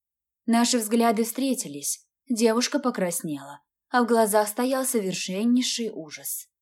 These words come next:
И уже спустя пару секунд она выбежала из комнаты. Я понял, чары спали, вот и все. Больше не будет особых отношений и желания быть со мной рядом. Я снова стал охотником,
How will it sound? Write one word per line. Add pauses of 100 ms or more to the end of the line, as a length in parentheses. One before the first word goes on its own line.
(300)
И
уже
спустя
пару
секунд (260)
она
выбежала
из
комнаты. (760)
Я
понял, (320)
чары
спали, (340)
вот
и
все. (380)
Больше
не
будет
особых
отношений (160)
и
желания
быть
со
мной
рядом. (680)
Я
снова
стал
охотником,